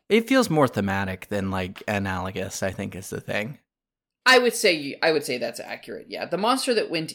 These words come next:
Speaker 2: east came upon a village. Um, yeah.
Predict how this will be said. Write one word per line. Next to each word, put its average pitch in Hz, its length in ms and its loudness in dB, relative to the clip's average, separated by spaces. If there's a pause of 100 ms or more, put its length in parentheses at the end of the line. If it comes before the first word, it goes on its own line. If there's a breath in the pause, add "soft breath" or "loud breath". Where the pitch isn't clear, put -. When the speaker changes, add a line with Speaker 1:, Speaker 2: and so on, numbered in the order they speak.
(120)
Speaker 2:
east 139 500 -6
came 127 240 -4
upon 120 320 -8
a 117 80 -10
village. 98 600 -10
Um, 131 520 -6 (1800)
yeah. 120 500 -2